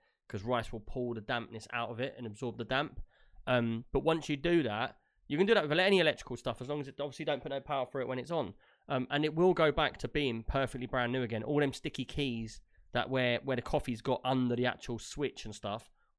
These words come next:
all of that will come out. Um, and it does work. I've done it a few times myself. So, but you, if anyone sees you do it, they are gonna think you're weird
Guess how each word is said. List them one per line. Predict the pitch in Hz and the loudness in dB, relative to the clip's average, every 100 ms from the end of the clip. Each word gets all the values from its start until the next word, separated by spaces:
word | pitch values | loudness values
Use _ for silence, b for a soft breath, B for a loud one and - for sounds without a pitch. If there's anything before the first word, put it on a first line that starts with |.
| _ | _
all | 143 143 | 2 2
of | 127 | 2
that | 135 | -2
will | 120 | -2
come | - 127 | -4 0
out. | 131 117 - - | 2 2 0 -4
Um, | 117 113 113 - - | -2 -2 -4 -8 -6
and | 117 117 113 | -4 -4 -6
it | 120 | -4
does | 127 120 | -2 0
work. | 123 123 117 | 2 0 -2
I've | - | -4
done | 123 | -4
it | 110 | -4
a | |
few | - | -6
times | 117 104 101 | -6 -6 -8
myself. | 101 - 104 - - _ _ _ _ _ _ _ _ _ _ | -8 -6 -8 -8 -20 _ _ _ _ _ _ _ _ _ _
So, | - 110 104 104 | -4 -2 -2 -2
but | 135 | 0
you, | 139 | 2
if | 160 180 | 2 2
anyone | 190 175 | 4 4
sees | 180 139 | 2 0
you | |
do | 151 | 0
it, | 135 | 2
they | |
are | 135 | 2
gonna | 127 123 | 0 -4
think | 123 113 | -6 -4
you're | 113 | -2
weird | 104 - | -2 -4